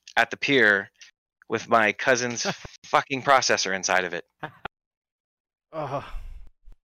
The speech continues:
Speaker 2: F.
Speaker 1: Yes. So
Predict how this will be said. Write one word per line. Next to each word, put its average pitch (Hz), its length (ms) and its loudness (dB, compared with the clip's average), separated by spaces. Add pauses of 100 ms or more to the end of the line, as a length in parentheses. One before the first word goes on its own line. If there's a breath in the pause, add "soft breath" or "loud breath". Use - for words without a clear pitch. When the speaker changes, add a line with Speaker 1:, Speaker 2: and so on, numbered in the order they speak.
(140)
Speaker 2:
F. 120 260 -2 (680)
Speaker 1:
Yes. - 400 -4 (1300)
So 127 1120 8